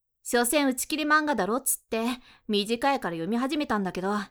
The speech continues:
そしたらヒロインが落としたロールキャベツを主人公が食べるシーンで感動しちゃって、それから何回か繰り返して読んじゃったらいつの間にか朝になっ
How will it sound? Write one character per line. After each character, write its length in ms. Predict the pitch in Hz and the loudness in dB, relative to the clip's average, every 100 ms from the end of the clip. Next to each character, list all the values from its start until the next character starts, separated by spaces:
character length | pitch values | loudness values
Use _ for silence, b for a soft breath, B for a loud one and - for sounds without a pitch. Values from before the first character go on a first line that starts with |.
| _ _ _ _ _ | _ _ _ _ _
そ 200 | - 220 | -2 -2
し 120 | - | 0
た 120 | 269 | -2
ら 100 | 214 | -4
ヒ 180 | 185 196 | -2 0
ロ 140 | 240 | 2
イ 80 | 302 | 2
ン 40 | 285 | 2
が 100 | 180 | -2
落 100 | 233 | -2
と 60 | |
し 60 | 226 | -4
た 120 | 175 | -4
ロ 140 | 175 | 0
ー 40 | 220 | 0
ル 100 | 262 | 0
キ 100 | 285 | 0
ャ 20 | |
ベ 120 | 262 | 0
ツ 160 | 254 196 | -2 -6
を 120 | 180 | -6
主 220 | - 202 | -2 -2
人 220 | 202 320 | 0 -2
公 140 | 339 262 | 0 0
が 80 | 185 | 0
食 140 | 202 | 2
べ 100 | 226 | 2
る 100 | 214 | 0
シ 160 | - 220 | -2 -4
ー 100 | 208 | -4
ン 40 | |
で 100 | - | -8
感 380 | - 302 349 359 | -4 -4 -4 -2
動 200 | 370 359 | 0 0
し 80 | - | -2
ち 60 | |
ゃ 40 | 320 | -4
っ 80 | |
て、 120 | 320 294 311 - B B B B B | -2 -2 -4 -6 B B B B B
そ 140 | - | -2
れ 120 | 220 262 | 0 0
か 120 | 285 | 2
ら 120 | 277 | 4
何 220 | 262 330 | 4 2
回 160 | 302 240 | 0 -2
か 100 | 175 | -2
繰 140 | - | 0
り 120 | 190 | 0
返 180 | 220 294 | 2 0
し 20 | 285 | 0
て 80 | |
読 140 | 302 302 | -4 -2
ん 20 | |
じ 60 | 277 | -4
ゃ 40 | |
っ 60 | - | -4
た 120 | 208 | -4
ら 140 | 185 | -4
い 80 | 175 | -6
つ 120 | 196 | -4
の 100 | 220 | -2
間 120 | 247 | 0
に 120 | 269 254 | 0 -2
か 200 | 233 240 | -2 -2
朝 220 | 254 254 | -4 -6
に 160 | 175 | -8
な 100 | 175 | -8
っ 60 | 185 | -12